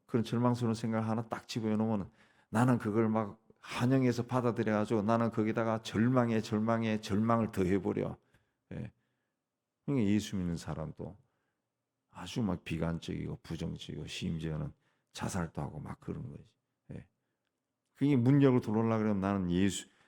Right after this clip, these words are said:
예수 이름으로 나가." 그래야 걔가 못 들어오죠. 도둑놈이 들어오려 하는데 쫓아내야죠. 쫓아내야죠. 그래서 지금이라도 우리 예수 이름으로 내가 가지고 있는 어떤 부정적인 생각, 이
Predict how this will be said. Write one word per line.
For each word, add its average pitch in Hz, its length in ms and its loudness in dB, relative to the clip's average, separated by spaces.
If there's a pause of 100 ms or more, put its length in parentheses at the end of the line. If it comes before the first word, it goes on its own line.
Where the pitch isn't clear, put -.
(140)
예수 101 380 2
이름으로 90 340 -2
나가." 92 540 -2
그래야 82 340 -6
걔가 82 320 -4
못 71 240 -10
들어오죠. 82 360 -8
도둑놈이 120 560 0
들어오려 101 360 -2
하는데 90 260 -2
쫓아내야죠. - 880 -6 (460)
쫓아내야죠. - 600 -14 (840)
그래서 78 180 -6
지금이라도 92 1120 -2 (540)
우리 78 320 -2
예수 80 220 -4
이름으로 76 380 -6
내가 80 520 -2
가지고 78 320 -8
있는 78 160 -4
어떤 - 280 -8
부정적인 78 600 -4
생각, - 460 -10 (680)
이 76 280 -4